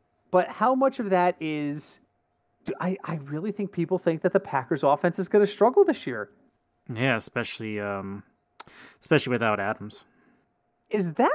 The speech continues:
Speaker 1: where all this is coming from? 'Cause we're talking about two teams. When I talk about the Chiefs, we talk about the Packers. We're talking about two teams who lost star top five wide receivers. And Davante Adams is now down to wide receiver number five.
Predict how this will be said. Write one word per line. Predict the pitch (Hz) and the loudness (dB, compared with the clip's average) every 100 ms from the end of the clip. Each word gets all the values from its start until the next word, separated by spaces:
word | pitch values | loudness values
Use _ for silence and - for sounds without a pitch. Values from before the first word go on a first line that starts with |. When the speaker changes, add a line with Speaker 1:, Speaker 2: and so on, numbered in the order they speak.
| 554 | 6
Speaker 1:
where | 415 | 6
all | 226 208 | 8 6
this | 196 | 4
is | 185 | 2
coming | - 165 160 | 0 0 0
from? | 160 165 170 | 0 0 0
'Cause | 160 | 0
we're | 175 | 0
talking | 311 349 339 | 2 2 4
about | 277 220 | 2 2
two | - 254 | -2 -4
teams. | 277 - 156 131 - | -2 -4 -4 -4 -4
When | |
I | 156 | 0
talk | 285 | 0
about | 330 349 | 0 -4
the | |
Chiefs, | - 190 165 | -2 0 0
we | 151 | 0
talk | 208 220 | -2 -2
about | 220 | -2
the | 170 | -2
Packers. | - 147 131 110 - _ _ _ - | 0 0 0 -8 -16 _ _ _ -6
We're | |
talking | 170 277 330 330 | 0 0 0 0
about | 233 - | 0 -2
two | - 262 | -4 -6
teams | 254 214 180 | -4 -4 -4
who | - 175 160 | -6 -8 -2
lost | 156 190 214 - - | 4 4 4 -6 -18
star | - - - 185 190 220 233 - | -18 -18 0 6 6 6 2 -2
top | - 208 226 - | 2 2 2 -4
five | - 196 190 180 151 | -2 4 6 4 0
wide | 147 160 180 | 2 4 4
receivers. | 165 135 185 185 123 92 92 - _ _ _ _ _ _ | 2 -6 -4 -2 -4 -12 -16 -20 _ _ _ _ _ _
And | - 170 | -2 2
Davante | 185 - - 285 - | 4 2 2 0 2
Adams | 185 208 190 | 2 4 0
is | 160 | -4
now | 175 170 | 0 2
down | 151 165 160 | 4 2 2
to | 151 | 0
wide | 139 151 170 | 0 4 4
receiver | 165 147 - 156 151 | 2 -2 -2 0 2
number | 143 139 127 | 0 0 -2
five. | - - 160 165 135 117 120 | -4 -2 4 6 4 0 -8